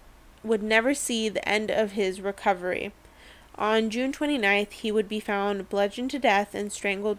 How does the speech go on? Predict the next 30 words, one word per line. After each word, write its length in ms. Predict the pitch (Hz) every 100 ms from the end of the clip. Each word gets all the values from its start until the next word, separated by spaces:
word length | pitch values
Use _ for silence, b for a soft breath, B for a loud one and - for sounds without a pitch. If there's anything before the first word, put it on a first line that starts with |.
| -
with 180 | 196 202
a 60 |
cord. 420 | 196 - - - - - - B B B B B B B
Anyway, 380 | 285 294 240 190
so 240 | - 254
investigators 920 | 240 254 269 330 - 359 359 339 339 320
soon 440 | - 269 269 269
put 200 | - 277
together 460 | 277 233 208 202 196
the 80 |
pieces 420 | 202 220 - 208 185
of 140 | 185
that 160 | 175 170
night. 320 | 185 165 - B B B B
Upon 420 | 240 - 262 302
reviewing 580 | 330 311 262 269 262 240
the 320 | 208 202 202 -
extensive 800 | 220 - - 220 226 247 285 254
videotape 720 | 220 214 220 208 - 208 -
collection, 760 | 247 208 - - 190 185 -
they 200 | 196 214
learned 440 | 208 220 240 254 262
Crane's 520 | - 226 220 220 -
co-star 640 | - 311 349 - 220 202 202
to 160 | -
many 260 | 202 202 196
of 120 | 190
the 100 | -
X-rated 500 | 196 - 196 180 180
films, 460 | 196 185 214 302